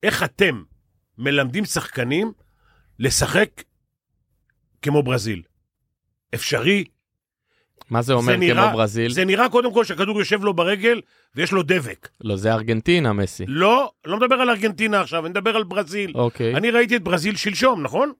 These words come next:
Speaker 2: כן. ברז-
Speaker 1: שלשום. הכדור שמה, הם משחקים איתו כאילו הוא דבוק לך לרגל. והם, הם עושים איתו, כמו שמסי, מה שמסי עושה, מסי הרי הולך, הוא נותן, הוא עובד עם כף הר-, עם גב הרגל וכף הרגל וזה, הוא, הוא מסובב את הכדור,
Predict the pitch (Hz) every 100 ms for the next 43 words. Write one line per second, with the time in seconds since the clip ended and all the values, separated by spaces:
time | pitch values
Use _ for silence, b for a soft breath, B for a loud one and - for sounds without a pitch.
0 | _ 98 101 _ 104 101 233 - 302 285
1 | - b b - - 180 254 285 - 190
2 | 180 196 _ _ _ _ _ _ - 175
3 | - 180 - 277 - 220 214 - 240 294
4 | 277 269 311 240 285 285 269 196 127 _
5 | _ _ _ _ _ _ 170 226 208 202
6 | 262 302 285 254 - - 180 240 226 214
7 | 208 - 185 202 196 196 165 170 135 143
8 | 180 202 208 165 165 190 175 _ b b
9 | - 170 160 220 208 170 180 180 180 135
10 | 190 185 185 180 156 147 160 196 196 180
11 | 156 156 135 208 208 196 175 147 160 143
12 | 170 - B B 180 196 196 170 185 226
13 | 240 214 220 254 262